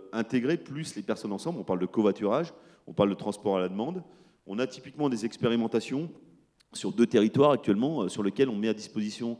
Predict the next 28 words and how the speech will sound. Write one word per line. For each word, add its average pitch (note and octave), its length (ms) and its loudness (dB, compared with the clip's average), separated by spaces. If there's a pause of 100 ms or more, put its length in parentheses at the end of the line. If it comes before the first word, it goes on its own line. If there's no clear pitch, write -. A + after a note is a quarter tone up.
(300)
euh, F2+ 320 2
des F#2 120 -4
poules C3 260 -6
de G#2+ 80 6
voitures, C#3 420 2
alors F#2+ 160 0
qu'ils - 100 -14
sont G2 120 -8
partagés A2+ 400 0
d'ailleurs, B2 340 4 (360)
avec, A2+ 460 0
euh, G2 120 -2
la G#2+ 100 0
mise B2 180 -4
en A2+ 60 -2
connexion A2+ 400 -6
pour B2 140 -12
pouvoir B2 480 -2 (180)
utiliser A2+ 360 -6
des G#2+ 120 2
voitures, G#2 580 2
euh, F2 640 -2 (200)
partagées G#2+ 540 0
en, G2+ 400 0
en G#2+ 80 0
multimodalité, A2 1080 4
en A#2 140 2
covoiturage, A2 640 6